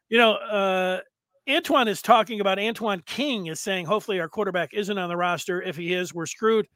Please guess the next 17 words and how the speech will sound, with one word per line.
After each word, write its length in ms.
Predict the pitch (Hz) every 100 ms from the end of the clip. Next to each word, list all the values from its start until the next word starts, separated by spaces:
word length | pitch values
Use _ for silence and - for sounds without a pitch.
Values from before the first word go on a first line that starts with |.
| _ _ _ _ _
You 60 | 330
know, 120 | 311
what 100 | 269
I 120 | 269
would 160 | 277 277
say 220 | - 247
to 80 | 226
that 260 | 214 214 208
is 160 | 202
not 180 | 190 214
necessarily. 680 | 202 160 170 - 247 175 156
I 40 |
mean, 160 | 160 165
you 240 | 147 196
have 220 | 185 190
not 260 | 160 196 175
seen 640 | - - 220 202 170 151